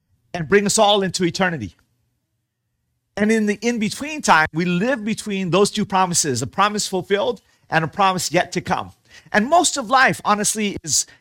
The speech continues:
is looking at promise and, and trying to see that promise fulfilled. It may be promises that we make to ourselves, promises that we feel others have made towards us, the promise that our lives hold when we think about why we were put here on earth.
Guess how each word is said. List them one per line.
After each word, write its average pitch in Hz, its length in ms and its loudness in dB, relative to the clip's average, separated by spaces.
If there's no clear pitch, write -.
is 165 260 4
looking 233 400 0
at - 300 0
promise 196 680 0
and, 185 280 2
and 190 120 2
trying 214 240 2
to 170 140 -4
see 214 260 -4
that 196 240 2
promise 185 400 -2
fulfilled. 170 540 -4
It 185 160 0
may 233 120 2
be 226 100 0
promises 226 560 -2
that 175 120 4
we 180 120 -2
make 202 220 -2
to 202 100 -4
ourselves, 190 640 -4
promises 208 480 0
that 170 100 -4
we 156 120 -2
feel 208 340 -2
others 190 300 0
have 147 140 -4
made 175 240 -4
towards 175 300 -4
us, - 320 -6
the 160 80 -2
promise - 640 0
that 165 360 0
our 175 160 6
lives 190 640 2
hold 214 540 0
when 170 220 -4
we 170 100 2
think 208 240 -6
about 185 340 4
why 185 280 4
we 196 100 -4
were 185 120 -4
put 202 220 -8
here 185 220 -6
on 165 180 -2
earth. 208 320 -8